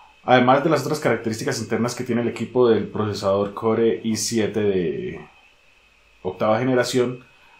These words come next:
y la tarjeta Nvidia M X doscientos cincuenta, también tenemos, eh,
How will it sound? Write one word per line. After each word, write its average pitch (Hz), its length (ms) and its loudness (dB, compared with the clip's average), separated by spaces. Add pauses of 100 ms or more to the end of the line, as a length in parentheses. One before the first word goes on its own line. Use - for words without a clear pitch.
(420)
y 117 100 -2
la 98 120 0
tarjeta 113 280 -2
Nvidia 113 540 2
M 113 260 0
X 110 240 -6
doscientos 113 160 0
cincuenta, 123 540 2
también 117 360 0
tenemos, 113 640 0 (560)
eh, 101 640 2